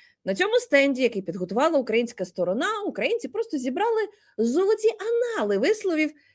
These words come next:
цього чорноротого, де він погрожує всім в Європі знищити, захопити, прийти.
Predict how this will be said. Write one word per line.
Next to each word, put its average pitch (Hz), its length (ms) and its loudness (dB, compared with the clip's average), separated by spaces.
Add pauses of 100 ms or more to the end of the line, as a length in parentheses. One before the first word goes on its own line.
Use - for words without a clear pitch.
(120)
цього 285 380 6
чорноротого, 240 920 -2
де 214 220 4
він 349 180 2
погрожує 339 640 0 (100)
всім 175 800 -6
в 165 40 -8
Європі 247 760 2
знищити, 262 720 2
захопити, 285 760 -2
прийти. 330 720 -2